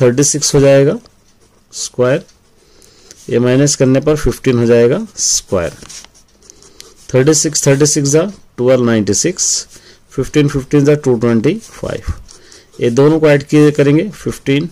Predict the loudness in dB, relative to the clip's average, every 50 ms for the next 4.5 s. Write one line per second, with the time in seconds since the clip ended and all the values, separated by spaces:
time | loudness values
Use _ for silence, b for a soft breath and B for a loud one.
0 | -14 _ _ _ -4 -2 -2 -2 -4 -6 -6 -8 -8 -10 -16 -20 _ _ -6 -6
1 | -6 -6 -6 -10 _ _ _ B B B B B B B B B B B B B
2 | B B B B B B -4 -2 -2 -2 2 2 2 2 4 2 2 4 4 4
3 | 4 2 0 -2 0 2 2 2 2 2 2 2 2 2 0 0 0 0 0 0
4 | -2 -2 -4 -6 -10 _ -14 -14 -14